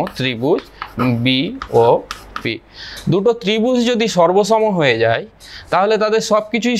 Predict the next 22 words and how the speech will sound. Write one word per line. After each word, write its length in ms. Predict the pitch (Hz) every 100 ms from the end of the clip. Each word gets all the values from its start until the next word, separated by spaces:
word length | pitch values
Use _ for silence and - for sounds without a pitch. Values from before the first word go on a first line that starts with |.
| 226
সমান। 260 | 226 247 359 - - - -
তার 140 | 156 175
মানে 140 | 190 202 147
এই 80 | 185 185
অ্যাঙ্গেল 420 | 143 147 160 147 135 123
আর 60 | 127
এই 60 | 139
অ্যাঙ্গেলটা 360 | 143 151 156 165 175
কি 80 | 202
হয়ে 120 | 196 196
যাবে? 140 | 208 240 180
অনুরূপ 300 | 185 185 202 - - - - -
কোণ 120 | 208 214
বলে 160 | 208 214 202
সমান। 280 | 208 220 277 311 - - - -
তাহলে 240 | 160 170 147
অ্যাঙ্গেল 420 | 170 175 170 175 170 - - - - - - - - - - - - - - 156
এওপি 720 | 156 - 131 135 135 - 117 135 226 - - - - - - - - -
সমান 280 | 151 151 156 147
অ্যাঙ্গেল 380 | 143 147 147 143 131
বিওপি, 500 | 151 160 160 160 202 285 - - - - - - - - - - - - - - - 123
আর 100 | 110